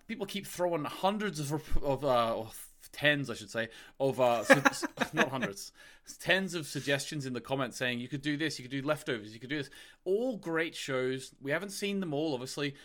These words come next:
but all great shows. So we are going to disappoint someone. We're gonna disappoint someone with the show we choose. Just bear in mind, if the next series goes well,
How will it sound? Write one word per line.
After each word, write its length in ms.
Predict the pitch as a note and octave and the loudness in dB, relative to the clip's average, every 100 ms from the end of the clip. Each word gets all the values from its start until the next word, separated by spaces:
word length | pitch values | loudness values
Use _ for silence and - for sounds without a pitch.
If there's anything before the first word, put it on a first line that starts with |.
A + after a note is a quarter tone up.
| - | -12
but 100 | C3+ | -4
all 160 | F3 F3+ | -2 0
great 220 | E3+ D#3 | 0 0
shows. 380 | C#3+ B2+ B2 - _ | 0 0 -2 -8 _
So 160 | - E3+ | -8 -4
we 200 | D3 D3+ | 0 2
are 280 | D#3 F#3 G3 | 4 4 2
going 320 | D3+ D3 D3 | 2 0 -2
to 120 | C#3 | -4
disappoint 500 | C#3+ C3+ - B2 A#2+ | -8 -8 -8 -10 -8
someone. 300 | - G#2+ F#2 - _ _ _ _ | -8 -8 -10 -18 _ _ _ _
We're 120 | C3+ | -2
gonna 200 | C3 E3+ | 0 0
disappoint 380 | D#3+ D3+ - C3+ | 0 -6 -4 -6
someone 220 | C3+ B2+ | -4 -6
with 100 | A#2 | -6
the 180 | G#2 - | -10 -10
show 160 | - A#2 | -4 -4
we 140 | A2 | -4
choose. 360 | G#2+ G#2+ F2+ - _ _ _ - | -6 -10 -10 -16 _ _ _ -6
Just 300 | E3 F#3 - | -2 -2 2
bear 180 | G3 | 4
in 60 | F#3 | 4
mind, 400 | D#3 A2 G2 G2 _ _ _ _ - | 0 -2 -6 -12 _ _ _ _ -8
if 100 | A#2+ | -6
the 60 | B2 | -2
next 220 | E3 - | -2 0
series 280 | F#3 F3+ E3+ | 2 2 2
goes 200 | F3+ D3 | -4 -2
well, 320 | D#3 D#3+ E3+ | 0 0 -4